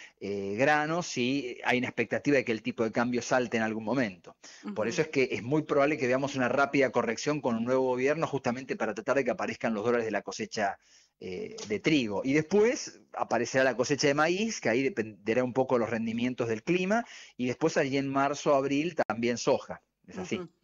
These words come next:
Speaker 2: Eh, ¿y vos creés que hasta el diez de diciembre, hasta el momento del cambio de gobierno, se va a poder mantener el actual valor del dólar?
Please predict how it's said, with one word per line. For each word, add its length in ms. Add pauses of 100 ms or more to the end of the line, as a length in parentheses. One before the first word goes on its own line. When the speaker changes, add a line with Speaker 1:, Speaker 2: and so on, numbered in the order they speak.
(440)
Speaker 2:
Eh, 200 (140)
¿y 140
vos 260
creés 600
que 300
hasta 260
el 100
diez 240
de 80
diciembre, 600
hasta 160
el 60
momento 440
del 120
cambio 320
de 120
gobierno, 520
se 140
va 120
a 100
poder 260
mantener 800 (320)
el 160
actual 540
valor 400
del 240
dólar? 500